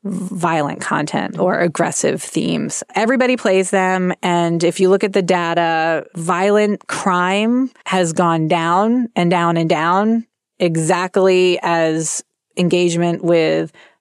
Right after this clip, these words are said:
violent themed games has gone up and up. I mean, it's like, it's ridiculous. If there were any, any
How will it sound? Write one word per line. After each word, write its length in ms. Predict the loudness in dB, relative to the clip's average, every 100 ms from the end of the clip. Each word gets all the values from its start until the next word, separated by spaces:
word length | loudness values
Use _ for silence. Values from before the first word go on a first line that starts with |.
| -4
violent 580 | 0 2 2 2 0
themed 680 | -8 -6 0 2 2 0 0
games 520 | 0 0 2 0 0
has 140 | 0 0
gone 200 | 0 0
up 160 | -2
and 100 | -2
up. 220 | 0 0
I 60 | 0
mean, 120 | 0
it's 140 | -2 -2
like, 220 | -4 -2
it's 160 | -4 0
ridiculous. 540 | 0 0 0 0 -2 -8 -18 -12 -2
If 160 | -2 2
there 160 | 2
were 320 | 4 2 0 _ -2
any, 460 | 2 2 2 0 _ -4
any 680 | 0 4 4 4 2 -2